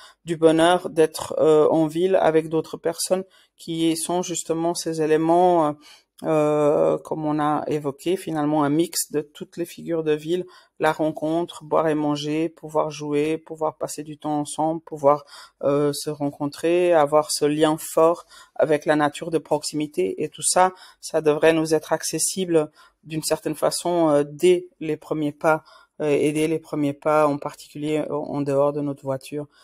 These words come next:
Et c'est que comme ça que nous pourrons avancer vers des villes plus, plus accueillantes, des villes aussi qui soient, euh, beaucoup plus, euh, euh, respirantes, si je peux dire, hein, et des villes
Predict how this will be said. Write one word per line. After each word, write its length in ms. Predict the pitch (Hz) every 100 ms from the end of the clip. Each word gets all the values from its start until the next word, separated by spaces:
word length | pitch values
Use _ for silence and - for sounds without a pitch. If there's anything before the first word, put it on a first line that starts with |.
| _ -
Et 40 |
c'est 240 | 151 160 156
que 140 | -
comme 280 | - 185 175
ça 220 | - 196
que 100 | 196
nous 140 | 175
pourrons 260 | 165 165 165
avancer 580 | 165 160 160 160 208 208
vers 300 | 175 165 160 - - _
des 180 | 151 151
villes 260 | 165 175
plus, 460 | 165 - 160 151 147
plus 240 | 139 156 147
accueillantes, 560 | 143 160 165 196 214
des 160 | 165 160
villes 220 | 160 160
aussi 360 | 151 - - 175
qui 180 | -
soient, 360 | 160 - 160 156 - - _ -
euh, 160 | 151
beaucoup 380 | 147 170 180 185
plus, 500 | - - 185 185 175 _ _ _ -
euh, 540 | 151 147 147 151 151 - - _ -
euh, 560 | 156 143 139 143 - - -
respirantes, 840 | - - 156 - 151 156 208 180
si 200 | - -
je 40 | -
peux 120 | 151
dire, 300 | 151 180 190
hein, 260 | 170 175 175
et 140 | 156
des 220 | 147 147
villes 340 | 139 151 180